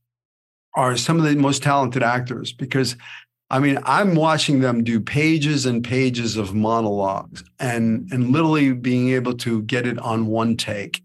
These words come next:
and move on. And sometimes I would watch the actor that I was working with, you know, they'd hand him some new pages and he, he never even seen them. But by the time we got to five, four, three, two, one, he knew his lines.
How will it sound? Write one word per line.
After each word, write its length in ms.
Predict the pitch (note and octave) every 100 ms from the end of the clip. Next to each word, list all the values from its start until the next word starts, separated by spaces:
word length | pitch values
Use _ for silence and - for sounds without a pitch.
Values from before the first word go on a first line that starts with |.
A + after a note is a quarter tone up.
| _ - _ _ _
and 400 | B2+ A#2 A2+ A2+
move 240 | B2 B2 A2+
on. 320 | G2+ F#2+ - _ _ - _
And 140 | B2 A#2+
sometimes 800 | D#3 C4+ C#3 C3+ A#2 A#2 B2 A#2+
I 80 |
would 140 | B2+ B2
watch 340 | C#3 C#3+ C3
the 100 | C3+
actor 260 | C#3 C#3+ C#3+
that 120 | B2+
I 80 | B2+
was 180 | A#2 A#2+
working 360 | C3+ F#3+ F#3
with, 360 | A2 A2 B2+ B2 - - - C#3
you 40 |
know, 140 | C3
they'd 180 | B2+ D#3
hand 240 | D3 F3+ F3+
him 120 | F3
some 240 | - C#3+
new 160 | C#3+ A#3
pages 680 | D3+ B2+ A2 G2+ G2 - - -
and 300 | A#2+ A#2+ B2
he, 200 | A#2+ C3
he 200 | B2 E3
never 240 | F#3 F#3
even 160 | E3+ E3
seen 260 | - F3 A#3
them. 220 | A#2+ G#2+
But 140 | A#2
by 120 | B2
the 80 | C3
time 300 | B2+ D3+ F3
we 140 | E3+ F3+
got 360 | D#3 E3 D3+ -
to 520 | D3 C#3+ C#3+ C#3 C3
five, 320 | B2 D3 D3
four, 220 | D3 D3+
three, 240 | C3+ D3 C#3+
two, 240 | - D3
one, 380 | C#3+ D#3 C#3+ B2 - - -
he 160 | E3
knew 200 | F3 F3
his 200 | D#3 C#3+
lines. 540 | C3 D#3 D3+ - -